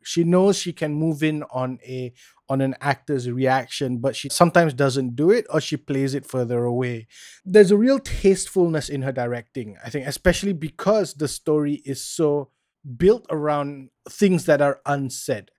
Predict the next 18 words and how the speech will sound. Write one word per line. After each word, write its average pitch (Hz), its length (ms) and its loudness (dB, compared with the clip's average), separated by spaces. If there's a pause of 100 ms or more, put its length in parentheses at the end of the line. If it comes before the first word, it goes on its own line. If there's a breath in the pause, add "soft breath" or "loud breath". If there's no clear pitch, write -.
(1000)
There 180 280 6 (100)
is 190 240 0
a 160 100 4
moment 190 640 2
in 160 220 4
the 147 100 0
third 170 540 4
act, - 420 -6 (180)
I - 60 -18
think 381 220 -4
maybe 202 180 0
even 175 160 0
towards 147 360 -4
the 135 180 -16
end 143 240 -4
of 117 100 -6
the 117 100 -8
film, 107 440 -8